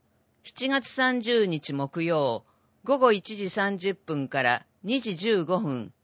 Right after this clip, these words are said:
対象は小学生。参加費百円。申し込み、七月三日午前十時から同センターへ。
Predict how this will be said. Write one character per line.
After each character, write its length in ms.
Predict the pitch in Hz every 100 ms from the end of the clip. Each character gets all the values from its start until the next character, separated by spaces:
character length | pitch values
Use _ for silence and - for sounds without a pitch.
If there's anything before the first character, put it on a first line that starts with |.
| _ _ _ _ _
対 180 | 233 254
象 320 | 247 240 226
は 140 | 220 214
小 280 | 254 247
学 240 | 240 233 226
生。 480 | - 156 131 104 - _ _ _ _ _
参 320 | - 240 247
加 100 | 233
費 300 | 233 170 123 _ _
百 380 | - 175 - 185
円。 300 | 165 156 135 _ _ _ _ _ _ _ -
申 180 | 214 240
し 140 | -
込 160 | - 202
み、 220 | 196 160 _ _ _ _
七 280 | - - 269
月 240 | 269 262 247
三 160 | 233
日 360 | - - 190 -
午 180 | 165 262 269
前 240 | 247 185
十 260 | 175 214 175
時 140 | 160
か 160 | 151 127
ら 160 | 127
同 240 | 180 240 220
セ 180 | 233
ン 100 | 214
タ 280 | 180 151 127
ー 80 | 120
へ。 160 | 117